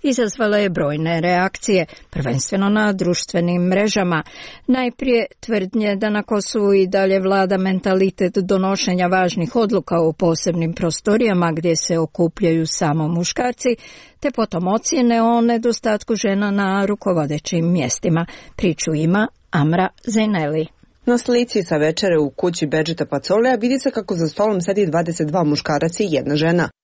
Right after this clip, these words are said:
Speaker 2: ministarka prostornog planiranja Albena Rašitaj. Osim nje, u kosovskoj vladi na ministarskoj poziciji je još samo jedna žena, Dorata Hodža, u Ministarstvu evropskih integracija.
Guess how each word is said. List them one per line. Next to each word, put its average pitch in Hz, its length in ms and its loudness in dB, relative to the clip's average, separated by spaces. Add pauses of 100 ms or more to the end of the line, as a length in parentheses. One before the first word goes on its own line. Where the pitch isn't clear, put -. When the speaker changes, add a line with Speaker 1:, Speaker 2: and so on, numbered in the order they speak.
(140)
Speaker 2:
ministarka 196 560 0
prostornog 156 580 -2
planiranja 170 600 2 (140)
Albena 165 420 0
Rašitaj. 151 440 0 (180)
Osim 143 300 -2
nje, 208 240 2 (140)
u 220 80 -6
kosovskoj 254 460 -2
vladi 226 260 2
na 190 140 0
ministarskoj 180 720 0
poziciji 170 440 -2
je 208 440 2
još 202 340 -2
samo 254 200 0
jedna 226 340 0
žena, 143 260 -2
Dorata 147 460 0
Hodža, 220 400 0 (200)
u 269 60 -2
Ministarstvu 165 520 0
evropskih 175 400 -2
integracija. 160 640 -2